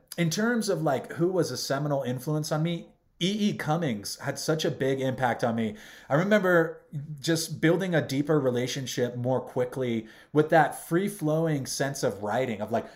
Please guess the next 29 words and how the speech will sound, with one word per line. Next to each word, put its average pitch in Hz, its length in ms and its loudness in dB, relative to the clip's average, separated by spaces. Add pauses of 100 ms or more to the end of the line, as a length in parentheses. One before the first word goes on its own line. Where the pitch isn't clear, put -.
(120)
not 160 300 2
needing 175 260 -2
to 156 60 0
be 156 160 0
so 151 340 0
confined 135 800 -4
by 113 160 0
structure 151 920 0 (240)
and 120 200 -4
by 110 180 0
syntax, 160 1160 0
since - 340 -2
feeling 175 360 0
is 139 160 -2
first. 165 480 2 (260)
One 156 200 6
who 160 120 10
pays 160 320 2
attention 156 440 -2
to 139 80 -6
the 123 60 -10
syntax 156 640 0
of 123 120 -2
things 120 300 -2
will 123 160 0
never 135 300 2
wholly 127 300 0
kiss 123 360 -4
you. 92 140 -8